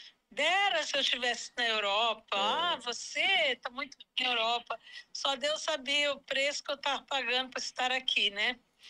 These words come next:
Speaker 2: Pois
Speaker 1: Mas
Speaker 2: é.
Speaker 1: não tinha argumento, né?
Speaker 2: Missionária Silvia. Paulo,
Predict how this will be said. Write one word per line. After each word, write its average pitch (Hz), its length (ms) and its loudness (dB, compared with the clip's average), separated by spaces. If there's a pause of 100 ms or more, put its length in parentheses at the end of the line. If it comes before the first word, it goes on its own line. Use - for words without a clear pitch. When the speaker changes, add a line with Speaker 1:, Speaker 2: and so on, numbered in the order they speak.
(300)
Speaker 2:
Pois 185 140 -2
Speaker 1:
Mas - 160 0
Speaker 2:
é. 196 140 4
Speaker 1:
não - 220 -12
tinha 339 340 -14
argumento, 269 600 -6 (100)
né? 233 60 -4
Speaker 2:
Missionária 156 680 0
Silvia. 143 460 -6 (440)
Paulo, 226 500 12